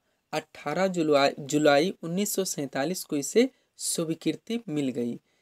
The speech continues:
इसके अनुसार देश को पन्द्रह अगस्त उन्नीस सौ सैंतालीस को दो डोमिनियनों भारत और पाकिस्तान में बांट दिया जाएगा। इस प्रकार भारत को इसी तिथि को डोमिनियन स्टेट्स का दर्जा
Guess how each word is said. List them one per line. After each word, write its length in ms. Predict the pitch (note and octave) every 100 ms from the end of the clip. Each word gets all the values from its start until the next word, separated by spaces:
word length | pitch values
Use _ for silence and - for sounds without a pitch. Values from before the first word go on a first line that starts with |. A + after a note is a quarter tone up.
| _ -
इसके 360 | E3 - G3+
अनुसार 420 | G3+ F3+ - D3
देश 300 | C#3 D#3+ G3
को 180 | - D#3
पन्द्रह 400 | D#3 C#3+ C#3+ E3+ -
अगस्त 360 | C#3 D3+ D#3 -
उन्नीस 300 | D3+ D#3 F3
सौ 80 | -
सैंतालीस 540 | D#3+ C#3 C3 C#3 F3 -
को 200 | - C#3
दो 340 | C3 G#3 B3+ _ _ -
डोमिनियनों 840 | C3+ C3 E3+ E3+ E3 E3+ E3+ G#3+ B3+ A3+
भारत 480 | - C#3+ D3 F#3
और 240 | - C#3+ C#3+
पाकिस्तान 560 | - C3+ - - - B2+
में 220 | D3 A#3+ C4 _ -
बांट 420 | B2+ B2 B2 B2+
दिया 220 | A#2+ B2
जाएगा। 400 | A#2 B2 B2 B2+ C3 _ _ _
इस 160 | F#3 -
प्रकार 440 | - C3+ C#3+ E3
भारत 460 | D#3 B2+ C3+ E3+ F3
को 220 | - F#3+ A#3
इसी 280 | E3 - A3
तिथि 260 | G#3+ D#3+ -
को 200 | F#3 A#3 E3
डोमिनियन 580 | B2+ D#3 E3 E3 G3+ -
स्टेट्स 580 | D#3 - - C#3+ D3 -
का 140 | -
दर्जा 480 | D3+ C3+ C3 C3+ G#3+